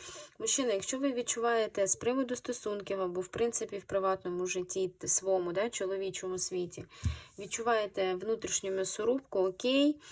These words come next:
не сприймайте це за себе, цей стан змінюватиметься, але цей стан не, не просто так, він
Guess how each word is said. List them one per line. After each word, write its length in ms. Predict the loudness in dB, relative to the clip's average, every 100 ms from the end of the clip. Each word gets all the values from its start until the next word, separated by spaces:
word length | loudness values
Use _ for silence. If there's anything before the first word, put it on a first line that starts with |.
| -18 -16 -10 0
не 140 | 4
сприймайте 560 | 4 4 2 0 0 0
це 160 | 0
за 120 | 4
себе, 360 | 4 4 2 4
цей 200 | 4 4
стан 280 | 2 2 4
змінюватиметься, 1000 | 2 2 0 0 0 -2 -4 -2 -2 0
але 300 | 0 2 4
цей 260 | 4 2 4
стан 300 | 2 2 2
не, 120 | 0
не 240 | 0 0 0
просто 520 | 4 4 6 4 0
так, 360 | -4 -4 -2
він 260 | -2 -2 -2